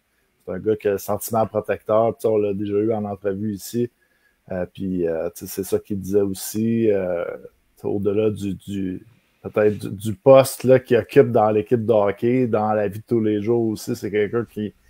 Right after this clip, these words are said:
qui prend soin des siens. Puis mon histoire, dans le fond, ben, <laughs> comme vous voyez, j'ai peut-être, euh, le, le chandail de David Lacroix sur le dos, vous avez peut-être remarqué, mais, euh,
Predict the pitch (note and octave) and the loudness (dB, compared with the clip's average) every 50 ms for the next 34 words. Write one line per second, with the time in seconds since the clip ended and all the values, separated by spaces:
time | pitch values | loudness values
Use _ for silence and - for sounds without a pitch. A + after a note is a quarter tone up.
0 | _ _ _ _ _ _ - - A2 G#2+ G#2+ G#2 - - A#2+ A#2 A#2 A2+ A2 G#2 | _ _ _ _ _ _ -6 0 0 2 2 2 0 -2 0 0 2 2 0 0
1 | G2+ F#2+ - - - A2+ A#2+ C3 C3 - _ _ _ _ _ _ _ _ - G#2+ | -2 -4 -4 -4 -4 -2 -2 -4 -6 -8 _ _ _ _ _ _ _ _ -8 -4
2 | A2 A2+ A2+ A#2 B2 A#2+ A#2+ - - C#3 C#3+ D3+ C#3+ C3 A2+ A2 - - C#3 C3+ | -2 0 0 0 0 0 2 6 10 10 10 12 10 8 6 4 4 6 8 8
3 | C#3 D3 C#3+ B2 B2 A2+ G2 G2+ G2 - - - _ _ _ _ _ _ _ - | 8 8 6 4 2 0 0 -2 -4 -6 -10 -18 _ _ _ _ _ _ _ 2
4 | C3+ C3+ C#3+ B2+ C3+ C#3 C3 C3+ D3+ D#3 C#3+ C3 B2+ G2 - C#3 D3 D3 D3 C#3+ | 2 4 4 8 8 8 8 10 8 6 8 6 4 6 8 8 8 8 8 6
5 | B2+ A#2+ A#2 A2+ G#2+ F#2+ F2+ G2+ - _ _ _ _ _ _ _ _ _ _ _ | 6 6 4 2 -2 -6 -8 -16 -20 _ _ _ _ _ _ _ _ _ _ _
6 | - - G#2+ G#2+ G#2 G#2 G#2+ - - A2+ A2 - C#3 C3+ C3 C3+ C#3+ D3 C#3+ C3 | -8 -6 -4 -2 -2 -2 -2 -2 -4 -6 -2 4 6 8 8 8 8 6 6 4
7 | C3 B2+ B2 B2 C#3+ C#3 C3+ C3 A#2+ A#2 - - - C3 C#3 C3+ - - B2 B2 | 2 2 4 4 4 4 4 2 2 0 0 -2 0 0 0 0 0 -2 0 0
8 | A#2+ A2+ A2 B2 C#3 D3 C3+ A#2+ A#2 A2 G#2+ - B2+ B2+ A#2+ A#2+ B2+ A#2+ A#2+ A2+ | 0 0 0 -2 -2 -2 -4 -4 -4 -4 -4 -2 -4 -2 -2 0 -2 -2 -2 -4
9 | G#2+ - _ - C#3+ D#3 D#3 _ _ _ _ _ _ _ - A2+ A2+ A2 A2 G#2+ | -6 -6 _ -6 -6 -6 -6 _ _ _ _ _ _ _ -12 -8 -6 -4 -4 -4
10 | G#2 G#2 G#2 G2+ G2 F#2+ F#2+ F#2 F#2+ F#2 | -4 -4 -4 -4 -4 -4 -6 -6 -8 -10